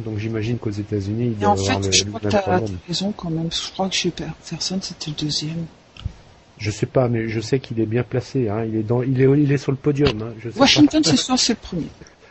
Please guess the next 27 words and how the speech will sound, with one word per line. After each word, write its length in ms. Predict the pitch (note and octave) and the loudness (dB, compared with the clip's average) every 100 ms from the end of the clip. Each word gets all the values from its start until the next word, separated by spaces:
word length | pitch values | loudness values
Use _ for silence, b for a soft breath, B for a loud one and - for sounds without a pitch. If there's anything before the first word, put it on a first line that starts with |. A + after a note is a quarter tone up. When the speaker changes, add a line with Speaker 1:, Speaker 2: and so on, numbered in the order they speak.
| - | 0
Speaker 1:
Ah 80 | |
oui, 120 | B2+ C#3+ | 2 2
ça, 120 | C#3+ | 0
Speaker 2:
Et 40 | |
Speaker 1:
c'est 100 | G#3 | 2
Speaker 2:
J-, 100 | - | 4
Speaker 1:
sûr. 160 | A#3 G3+ | 4 4
Speaker 2:
J-, 560 | G3 A#3 A#3 A3+ A3+ A3 | 2 4 4 4 2 2
Jefferson, 540 | B3 A#3 G#3 - A#3 A#3 | 2 2 -2 2 4 4
ouais, 80 | |
c'est 160 | G3+ F3+ | 2 -6
peut-être 240 | - G#3 | -8 -6
le 80 | G3 | -6
deuxième. 360 | F3 F3+ - E3+ | -4 -4 -2 -2
Speaker 1:
Et 320 | C3+ B2+ B2 B2 B2 | 0 0 0 0 -2
Speaker 2:
Parce 60 | |
que 100 | A#2+ | -2
là, 60 | C3 | 0
ce 40 | |
Speaker 1:
je 40 | - | 0
sais 20 | A3 | 2
Speaker 2:
serait 200 | - G3 | 0 0
Speaker 1:
pas. 60 | |
Speaker 2:
Jefferson 640 | F3+ G#3 B3 C4 B3 - G#3+ | 2 2 0 -4 -6 -6 -4
le 160 | G3+ F#3+ | -4 -2
deuxième, 580 | F3 F3 F#3 G3 A#3+ C#4 b b b b b b _ _ _ - | -2 -2 -2 2 4 2 b b b b b b _ _ _ 0
Adams 340 | G#3+ G#3+ G#3+ | 2 4 4